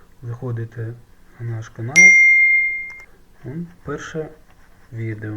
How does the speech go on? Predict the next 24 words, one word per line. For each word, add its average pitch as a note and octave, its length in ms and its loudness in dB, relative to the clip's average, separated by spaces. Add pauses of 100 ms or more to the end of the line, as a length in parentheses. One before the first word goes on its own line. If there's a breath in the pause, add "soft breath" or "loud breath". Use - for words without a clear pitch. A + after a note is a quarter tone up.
(320)
Десять E3 580 -8
рішень B2+ 380 -8
з G#2+ 60 -8
нашої A#2 300 -6
судової A2 360 -8
практики C#3+ 580 -10
з A2 100 -8
Європейської A2+ 600 -8
агенції D#3 300 -8
з B2 40 -16
повернення A#2+ 480 -6
боргів. G#2 380 -12 (420 loud breath)
Тільки - 200 -14
їх A#2+ 140 -4
вже A#2 140 -6
далеко A#2+ 340 -4
не, A#2 180 0
не A2+ 200 -4
десять, D#3 380 -6 (120)
бо A#2 140 -6 (560)
відео B2 300 -8
майже A#2 440 -4
річної A#2 480 -6 (420)
давності. G#2+ 540 -12